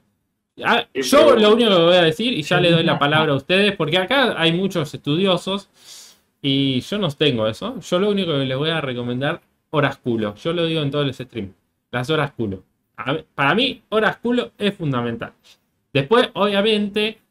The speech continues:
Speaker 1: en el caso, por ejemplo, de un forense, vas a necesitar estudiar porque si no, no tenés forma, ¿no, Emi? De, de trabajar en, en un proceso judicial.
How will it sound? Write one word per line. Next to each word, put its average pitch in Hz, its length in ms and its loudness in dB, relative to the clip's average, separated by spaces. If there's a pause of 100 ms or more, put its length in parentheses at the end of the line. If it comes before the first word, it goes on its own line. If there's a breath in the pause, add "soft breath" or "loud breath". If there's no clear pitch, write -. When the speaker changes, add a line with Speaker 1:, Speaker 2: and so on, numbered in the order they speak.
(160)
Speaker 1:
en 139 160 -2
el 139 180 0
caso, 180 300 -2
por 156 140 -2
ejemplo, 123 580 -4 (140)
de 123 180 0
un 151 840 -4
forense, 180 640 -2 (240)
vas 175 260 0
a 165 60 -4
necesitar 131 640 -4
estudiar 131 520 -6
porque 120 240 -8
si - 200 -14
no, 127 100 -6
no 120 140 -6
tenés 117 240 -6
forma, 104 400 -8
¿no, 139 280 -8
Emi? 131 280 -4
De, 107 180 -6 (140)
de 120 220 -8
trabajar 113 420 -4
en, 120 180 -4 (180)
en 113 180 -4
un 127 120 -6
proceso 120 400 -8
judicial. 110 480 -8